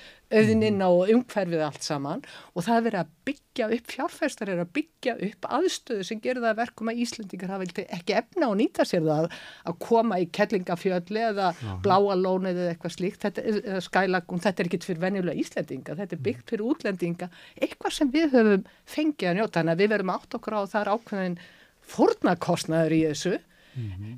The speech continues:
Speaker 1: En þetta er ekki aðallega atvinnusköpun fyrir Íslendinga, heldur
Speaker 2: Mm.
Speaker 1: er þetta at-,
Speaker 3: Já.
Speaker 1: atvinnusköpun þar sem við verðum að fólk,
Speaker 3: Og
Speaker 1: fá fólk
Speaker 3: ruðningsáhrifin
Speaker 1: erlendis
Speaker 3: af
Speaker 1: frá.
Speaker 3: ferðaþjónustunni,
Speaker 2: Og
Speaker 3: er
Speaker 2: þetta
Speaker 3: hún
Speaker 2: er heldur ekki rætt, sko, ekki frekar heldur en þegar fólki frá Venesúela var boðið hingað.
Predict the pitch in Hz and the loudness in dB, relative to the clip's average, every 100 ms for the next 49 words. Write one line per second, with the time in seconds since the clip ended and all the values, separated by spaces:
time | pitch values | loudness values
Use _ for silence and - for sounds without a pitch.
0 | 120 180 247 320 370 - - 220 185 170 | -10 -8 -8 -8 -10 -8 -2 0 2 2
1 | 170 - 180 165 170 151 151 190 320 - | 0 0 -4 -2 -2 -2 -2 0 0 0
2 | 269 233 214 214 214 220 208 208 190 - | -6 -6 -8 -8 -6 -6 -4 -4 -4 0
3 | 196 214 226 208 208 214 196 208 220 208 | 0 0 0 2 2 0 -4 -4 -4 0
4 | 226 214 233 370 453 269 254 - - 110 | 0 0 0 0 0 -4 -4 -6 -2 2
5 | 120 180 185 143 131 110 - - - 139 | 4 6 6 8 6 8 6 4 2 4
6 | 135 104 110 85 95 117 135 123 123 113 | 6 4 0 -2 4 6 8 6 4 2
7 | 107 117 127 123 - - 127 117 117 123 | 2 4 4 2 -10 -6 -2 -2 0 0
8 | 107 110 101 107 107 107 113 104 110 - | 2 2 0 0 -2 -2 -2 -2 -2 -2
9 | 107 113 107 107 98 107 104 104 98 110 | -4 0 0 0 0 -2 0 -2 -2 -2
10 | 104 104 143 | -2 -4 -10